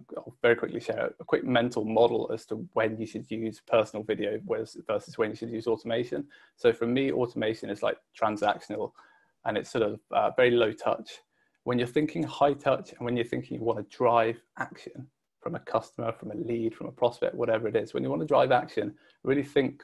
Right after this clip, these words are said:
long and hard about whether you should be putting in that extra effort. And I think we're seeing across the sales and marketing realm that people are seeing now that you have to put in that extra effort to get someone to actually take that action. So for me, there's a bit of a mental model there. So try and split out your sort of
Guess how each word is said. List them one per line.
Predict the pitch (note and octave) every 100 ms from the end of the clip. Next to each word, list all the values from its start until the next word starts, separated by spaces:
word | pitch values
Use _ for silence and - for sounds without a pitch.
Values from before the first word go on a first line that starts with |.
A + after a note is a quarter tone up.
| -
long | B2+ B2+ A#2
and |
hard | A2+ A#2 A#2
about | A2+ A2 A2
whether | A2 A2+
you | G#2+
should | - A2+
be | A#2+
putting | - A#2
in | G#2+ G#2+
that | -
extra | A#2+ - - A2+
effort. | - D3+ - _ _ -
And | A#2
I |
think | B2+ A#2+
we're | A#2+
seeing | - A2+
across | G#2+ - G#2+
the | -
sales | - G#2+ G#2
and | G2
marketing | G#2+ G#2+ - A2
realm | G#2 G#2
that | G#2+
people | A#2 A2 A2
are |
seeing | - A2+ G#2+
now | G#2+
that | A2
you | A2 - -
have | - _
to | - A#2+ _ _ _
put | - A#2
in | A2+
that | A#2 -
extra | A#2 - A#2
effort | - A2 - _ _ -
to | -
get | - -
someone | A2+ G#2
to | - -
actually | - -
take | - A#2
that | A2 -
action. | - - C3
So | C3 A2+
for | B2+
me, | B2+ A#2+
there's | A2 - _ _ -
a | -
bit | B2+
of | A#2+
a |
mental | A#2 G#2+ G#2+ G#2
model | G#2+ A2+ A2
there. | G#2+ G#2+
So | -
try | B2
and | B2+
split | - - B2+ B2+
out | A#2 - -
your | A2+ A2 _ _ _ -
sort |
of | A2+